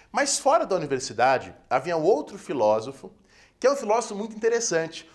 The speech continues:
porque o Smith vai escrever contra ele, vai falar mal dele nos seus textos, mas o Smith será muito devedor em relação a esse filósofo, chamado Bernard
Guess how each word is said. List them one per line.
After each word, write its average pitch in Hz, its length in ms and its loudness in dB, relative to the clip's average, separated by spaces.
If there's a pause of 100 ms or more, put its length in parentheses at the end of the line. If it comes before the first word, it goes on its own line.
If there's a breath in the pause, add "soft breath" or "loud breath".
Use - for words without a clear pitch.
(140 soft breath)
porque 143 160 0
o 196 60 6
Smith 202 420 -4
vai 196 160 2
escrever 196 460 0
contra 202 440 2
ele, 123 260 -2
vai 110 180 -4
falar 143 180 4
mal 165 340 4
dele 143 280 0
nos 131 140 -8
seus 127 180 -6
textos, 117 460 -8 (420 soft breath)
mas 247 400 0
o - 20 -12
Smith 214 320 -10
será 196 240 0
muito 196 240 -8
devedor 196 500 0
em 175 60 -8
relação 156 400 -4
a 147 60 -4
esse - 140 -12
filósofo, 120 560 0 (240 loud breath)
chamado 196 460 2
Bernard 160 640 2